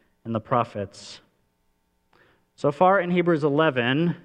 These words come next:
the author has traced the faith of people from the very beginning, Abel and the first family,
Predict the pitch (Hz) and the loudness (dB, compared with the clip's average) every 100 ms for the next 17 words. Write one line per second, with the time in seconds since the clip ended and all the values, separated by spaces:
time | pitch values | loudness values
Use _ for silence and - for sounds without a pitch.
0 | - 131 127 139 160 143 135 127 - - | -6 -2 0 0 0 0 -2 -4 -8 -2
1 | 160 170 - 139 131 151 160 165 147 139 | 0 0 -4 -12 -6 -2 -2 -2 -10 -8
2 | 120 120 117 127 120 113 131 160 160 131 | -4 -4 -4 -4 -4 -2 0 0 -4 -4
3 | 127 123 147 143 131 123 127 135 117 - | -4 -2 -4 -2 -2 0 0 0 -4 -4
4 | 143 135 - 113 110 120 | -4 -4 -8 -6 -4 -4